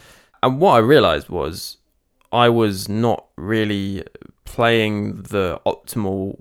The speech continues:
way from the way that I like to play because I had him in the team.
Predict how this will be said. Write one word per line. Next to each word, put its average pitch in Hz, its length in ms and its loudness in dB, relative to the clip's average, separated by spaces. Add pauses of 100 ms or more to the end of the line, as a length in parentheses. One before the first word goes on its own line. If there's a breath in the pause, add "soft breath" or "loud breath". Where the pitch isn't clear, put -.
(120)
way 101 640 -2
from 107 380 -4
the 117 120 -2
way 101 160 2
that 87 80 -2
I 90 80 2
like 104 240 2
to - 60 -14
play 76 420 -2
because 113 320 -4
I 104 80 0
had 107 160 -4
him 104 100 -6
in 98 80 -8
the 95 60 -12
team. - 360 -8